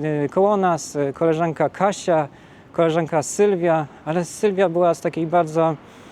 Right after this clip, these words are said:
biednej, wręcz trochę patologicznej rodziny. Rodzice byli alkoholikami.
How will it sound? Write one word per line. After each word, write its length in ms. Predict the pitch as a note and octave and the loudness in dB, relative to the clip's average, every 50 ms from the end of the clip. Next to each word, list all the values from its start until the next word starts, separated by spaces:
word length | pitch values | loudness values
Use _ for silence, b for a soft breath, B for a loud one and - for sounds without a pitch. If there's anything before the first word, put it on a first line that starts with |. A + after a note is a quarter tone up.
| B B B B - - | B B B B -12 -8
biednej, 600 | C#3 C#3+ F#3+ G3+ F#3+ F#3 F#3+ F#3 F#3 F3+ F3 D#3+ | 0 2 4 4 4 2 2 2 2 2 0 0
wręcz 320 | D#3+ E3+ F3 E3+ D#3 - | 0 0 0 -2 -2 -4
trochę 240 | - - D#3+ E3 E3+ | -4 -2 0 0 0
patologicznej 880 | - - F3+ - F#3 F3 F3 E3 E3 E3+ - - F3 E3 D#3+ D#3+ D#3 | 0 0 -2 2 2 2 2 2 0 -4 -4 -2 -2 0 2 2 2
rodziny. 580 | D3+ D#3+ D#3+ D#3+ E3+ G3+ G3+ G3+ G3 F3+ F3 D#3+ B B B B B B B B - | 2 2 0 2 0 0 2 2 2 0 0 -2 B B B B B B B B 0
Rodzice 340 | E3+ E3+ F3 E3 - F#3 | 0 0 0 2 2 2
byli 220 | E3 D#3 E3+ E3 F3 | 2 2 2 4 4
alkoholikami. 960 | F3 E3 D#3 - F#3 D#3 D#3 F3+ F3 F3+ F3 - G3+ G3+ G3 F#3+ F#3 F3+ E3 | 4 4 2 2 0 2 2 2 2 2 2 2 2 2 2 2 0 0 -2